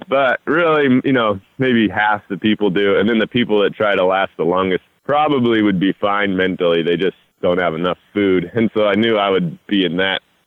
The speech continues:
camp if I didn't provide. So I didn't have any concern about the cold or the, or any of the mental game. It was just a hundred percent focus on food. So I didn't build, I didn't spend a lot of time on my shelter. I didn't, I figured if you,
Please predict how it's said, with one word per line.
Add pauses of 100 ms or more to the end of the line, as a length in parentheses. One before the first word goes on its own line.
camp (140)
if
I
didn't
provide.
So (400)
I
didn't
have
any (260)
concern
about
the
cold
or
the, (400)
or
any
of
the
mental
game.
It
was
just (120)
a
hundred
percent (120)
focus
on (120)
food.
So
I
didn't
build,
I
didn't
spend
a
lot
of
time
on
my (120)
shelter.
I
didn't, (600)
I
figured
if
you,